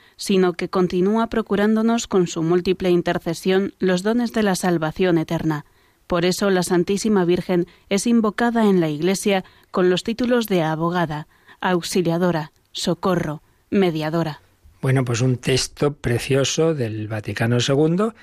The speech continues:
Speaker 2: que recoge aquí el catecismo en este número capicúa, en este nueve seis nueve. A ver si nos lo grabamos bien. Nueve seis nueve, número precioso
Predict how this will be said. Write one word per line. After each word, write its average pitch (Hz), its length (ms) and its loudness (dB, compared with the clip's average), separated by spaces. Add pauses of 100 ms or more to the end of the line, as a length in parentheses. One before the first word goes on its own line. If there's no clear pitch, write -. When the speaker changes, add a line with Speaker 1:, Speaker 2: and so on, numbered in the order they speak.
(480)
Speaker 2:
que 120 240 0
recoge 139 1120 -2
aquí 143 720 0
el 127 220 2
catecismo 127 580 0
en 120 80 2
este 117 300 -2
número 120 400 2
capicúa, 120 580 -2
en 123 80 -2
este 123 260 -2
nueve 131 460 2
seis 147 320 0
nueve. 143 320 -2 (140)
A 107 100 -14
ver 113 140 -8
si 120 100 -4
nos 113 320 -4
lo 110 140 2
grabamos 104 480 0
bien. 196 320 2 (400)
Nueve 156 300 0
seis 151 200 -2
nueve, 131 240 0
número 127 380 -2
precioso 175 840 0